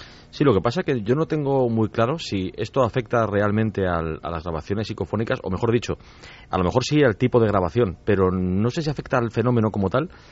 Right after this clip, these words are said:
porque hay veces que uno graba en cualquier otro sitio y no se graba nada, o se graba y,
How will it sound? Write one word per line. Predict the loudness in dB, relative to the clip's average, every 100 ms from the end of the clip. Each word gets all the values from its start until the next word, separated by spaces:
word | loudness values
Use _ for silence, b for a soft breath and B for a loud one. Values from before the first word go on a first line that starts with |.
| B
porque | 0 4
hay | 4
veces | 2 0
que | 0 0 -2
uno | -2 0
graba | 2 2
en |
cualquier | 0 -2 -2
otro | -2
sitio | -6 -4
y | -4
no | -4
se | -4
graba | -2 0
nada, | 0 0
o | -4
se | -6
graba | -2 2 2 0
y, | -4